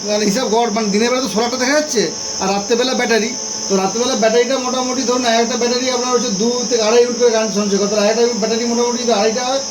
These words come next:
তাহলে মোটামুটি, আ-, আ-, আড়াই ইউনিট মানে দশ ইউনিট ধরুন, তাহলে per day দশ মানে প্ে-, তিন দিনে মোটামুটি সেটা তে-, একশো, তাহলে মোটামুটি ওনারা পাঁচশো ছশো ইউনিট মতো কারেন্ট মোটামুটি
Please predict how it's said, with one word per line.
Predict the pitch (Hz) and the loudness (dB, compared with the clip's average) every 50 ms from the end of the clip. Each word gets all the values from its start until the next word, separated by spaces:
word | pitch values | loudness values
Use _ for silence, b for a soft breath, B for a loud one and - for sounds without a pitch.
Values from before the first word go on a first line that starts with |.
| - - - - - | -8 -10 -10 -8 -2
তাহলে | - 202 220 226 | 0 2 2 2
মোটামুটি, | 220 226 233 240 240 240 | 2 0 0 0 0 0
আ-, | 233 | 0
আ-, | 214 202 196 196 - 180 185 190 185 185 190 180 - - - | 0 0 0 -2 -4 -4 -4 -4 -4 -4 -6 -6 -6 -6 -4
আড়াই | 185 208 226 240 240 | -2 0 0 0 0
ইউনিট | 240 233 233 247 247 | 0 0 -2 -2 -2
মানে | 240 240 269 277 | -2 -2 -2 -2
দশ | - 226 233 233 196 208 | 0 2 2 2 2 2
ইউনিট | 226 226 226 220 180 | 0 0 0 -2 -2
ধরুন, | 180 185 202 226 233 - - - - - - | -4 -4 -4 -4 -4 -6 -6 -6 -6 -6 -4
তাহলে | - 214 233 233 226 | -2 -2 -2 0 0
per | 226 214 220 220 240 | 0 0 0 0 -2
day | 254 | -2
দশ | 233 233 233 226 - | 0 0 0 0 0
মানে | 247 262 269 277 262 226 | -2 -2 -2 -2 -2 0
প্ে-, | 262 254 233 233 233 226 220 226 | 0 0 2 2 0 0 0 0
তিন | 226 233 233 240 | 2 2 2 2
দিনে | 247 247 254 254 | 2 2 0 2
মোটামুটি | 247 254 254 254 247 - 269 262 233 | 4 4 4 2 2 0 -4 -4 -4
সেটা | 220 208 240 247 240 240 | -2 0 0 0 0 0
তে-, | 233 226 220 220 214 208 202 208 208 220 214 | 0 2 4 4 4 2 2 2 2 2 0
একশো, | 214 202 - - 208 226 240 240 - - - - - - - | -2 -2 -4 -4 -4 -4 -4 -4 -6 -8 -8 -8 -8 -4 0
তাহলে | 220 262 254 | 0 0 2
মোটামুটি | 247 247 254 262 262 269 285 | 0 0 0 0 0 0 0
ওনারা | 277 285 285 285 240 | 0 0 0 0 0
পাঁচশো | 226 240 226 202 - - - - | 0 0 0 0 -2 -4 -6 -4
ছশো | 208 233 226 240 | -2 -2 -2 -2
ইউনিট | 262 262 254 | -2 -2 -2
মতো | 247 247 247 254 | -2 0 0 0
কারেন্ট | 226 214 214 226 226 240 | 0 2 2 2 2 2
মোটামুটি | 226 226 233 233 247 262 339 392 | 0 0 0 -2 -2 0 0 -2